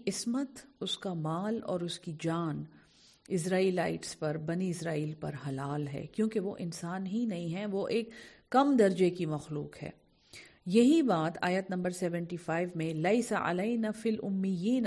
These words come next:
سبیل"، ہم پر امیوں میں کوئی پوچھ نہیں ہے، کہ دیکھو، یہ، اور یہ بات ہم مسلمانوں کو سمجھائی جا رہی ہے کہ تم جو سوشل فرقہ بندیاں اور جو تم سوشل کلاسز بنا کے بیٹھے ہوئے ہو، اور امیر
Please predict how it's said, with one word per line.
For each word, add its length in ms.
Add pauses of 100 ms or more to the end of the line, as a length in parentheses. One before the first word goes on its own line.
سبیل"، 440 (580)
ہم 160
پر 180 (100)
امیوں 400
میں 200
کوئی 260
پوچھ 480
نہیں 380
ہے، 100 (360)
کہ 100
دیکھو، 380 (380)
یہ، 200
اور 100
یہ 240
بات 360
ہم 120
مسلمانوں 600
کو 100
سمجھائی 440
جا 240
رہی 240
ہے 100 (400)
کہ 200
تم 260
جو 100
سوشل 520
فرقہ 460 (400)
بندیاں 640
اور 280
جو 140
تم 220
سوشل 400
کلاسز 500
بنا 320
کے 160
بیٹھے 360
ہوئے 240
ہو، 200 (440)
اور 140
امیر 320